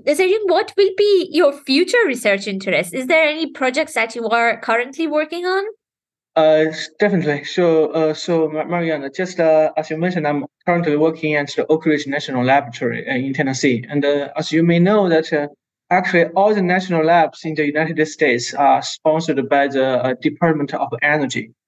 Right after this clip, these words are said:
Speaker 2: So therefore, my current research somehow shifted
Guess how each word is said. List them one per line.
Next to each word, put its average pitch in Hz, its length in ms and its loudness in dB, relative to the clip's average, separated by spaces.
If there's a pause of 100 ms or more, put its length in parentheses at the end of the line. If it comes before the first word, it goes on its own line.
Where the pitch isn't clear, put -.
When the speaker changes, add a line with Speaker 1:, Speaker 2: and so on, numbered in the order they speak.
(140)
Speaker 2:
So 165 140 0
therefore, 180 640 2
my 160 200 2
current 208 360 0
research 170 420 0
somehow 165 360 0
shifted 175 540 -2